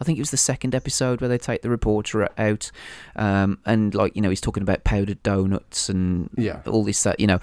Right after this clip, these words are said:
Speaker 1: I mean, he, like, he just, he re-, you know, saying, uh, you know, "You're a yogurt eating mutant," or whatever. So,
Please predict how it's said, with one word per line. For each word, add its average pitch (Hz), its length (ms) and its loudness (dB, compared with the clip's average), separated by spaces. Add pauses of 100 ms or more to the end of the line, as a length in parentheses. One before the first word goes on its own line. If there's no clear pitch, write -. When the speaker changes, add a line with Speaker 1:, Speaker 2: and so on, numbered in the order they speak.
(180)
Speaker 1:
I - 60 2
mean, 240 80 6
he, 226 80 6
like, 196 200 8
he 202 120 2
just, 180 240 0
he 170 60 2
re-, 170 200 4
you 151 80 0
know, 110 140 4
saying, 113 320 2
uh, 98 120 0
you 107 160 0
know, 95 100 2
"You're 101 320 2
a 95 60 -2 (100)
yogurt 104 460 0 (720)
eating 101 640 0
mutant," 98 560 2
or 98 60 0
whatever. 87 440 -2 (600)
So, 139 400 4